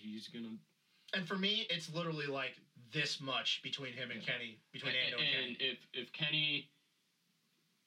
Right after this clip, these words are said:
Speaker 1: if he plays the, the mental game of it, I think that's where he can beat Tomac on that side of things as well.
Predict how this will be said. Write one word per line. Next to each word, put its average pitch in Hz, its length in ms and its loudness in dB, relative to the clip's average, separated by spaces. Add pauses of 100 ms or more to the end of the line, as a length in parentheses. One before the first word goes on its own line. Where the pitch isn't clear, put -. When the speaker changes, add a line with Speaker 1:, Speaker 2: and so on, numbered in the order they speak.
(220)
Speaker 1:
if - 180 0
he 160 120 2
plays 147 440 0
the, 123 460 -2
the 127 60 -8
mental 139 320 -2
game 170 260 2
of 175 80 -2
it, 208 220 0 (220)
I 120 120 -4
think 110 200 -12
that's 123 240 -6
where 123 120 -8
he 120 220 -4
can 117 160 -6
beat 117 240 -6
Tomac 117 360 -8
on 110 100 -8
that 104 160 -6
side 107 160 -8
of 104 80 -12
things 110 220 -10
as 104 120 -10
well. 113 140 -12